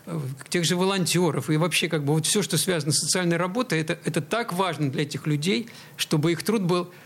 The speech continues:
отмечен даже просто, чтобы кто-то им сказал спасибо, потому что они это делают каждый день на протяжении многих лет.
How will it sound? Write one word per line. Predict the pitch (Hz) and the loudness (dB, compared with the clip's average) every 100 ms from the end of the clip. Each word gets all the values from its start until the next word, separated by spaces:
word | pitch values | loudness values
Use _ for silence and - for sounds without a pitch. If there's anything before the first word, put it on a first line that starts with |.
| - - | -20 -6
отмечен | 151 156 233 202 151 | -4 0 0 2 0
даже | 190 202 | 0 -2
просто, | 156 220 - | 0 -2 0
чтобы | - 156 | -4 -4
кто-то | - 214 196 | -2 -2 0
им | 160 | -2
сказал | - 147 180 | 0 0 0
спасибо, | - 190 196 - 202 147 - - | 0 -2 0 0 0 -2 -6 -10
потому | - 175 165 165 | -6 -2 2 0
что | - 165 | 0 0
они | 190 | 0
это | 170 165 | 0 0
делают | 156 214 175 - | 2 2 2 0
каждый | - 196 170 214 | -2 -2 0 -2
день | 180 165 | 2 2
на | 135 | 2
протяжении | 139 139 139 147 | 0 0 2 4
многих | 151 196 214 - | 4 4 0 0
лет. | 226 185 | 2 0